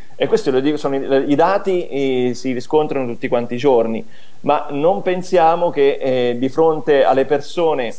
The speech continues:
che arrivano nel nostro Stato, eh, di-, diciamo che questa situazione delle, eh, in fondo, in fondo, quello, quello che mi, più mi fa rabbia è che di fronte a questo Stato sociale, che hai detto perfettamente che l'Europa se ne lava le mani,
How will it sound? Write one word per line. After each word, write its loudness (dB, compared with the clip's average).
che 2
arrivano 2
nel -2
nostro -4
Stato, 2
eh, 2
di-, -4
diciamo 0
che 0
questa 2
situazione 0
delle, 2
eh, -2
in -6
fondo, 0
in -2
fondo, 0
quello, 4
quello -2
che -2
mi, -4
più -6
mi -4
fa -2
rabbia 0
è -2
che 0
di -2
fronte 0
a 0
questo -2
Stato 0
sociale, -2
che -2
hai 0
detto 0
perfettamente -2
che 0
l'Europa 4
se -6
ne -2
lava 4
le 4
mani, -4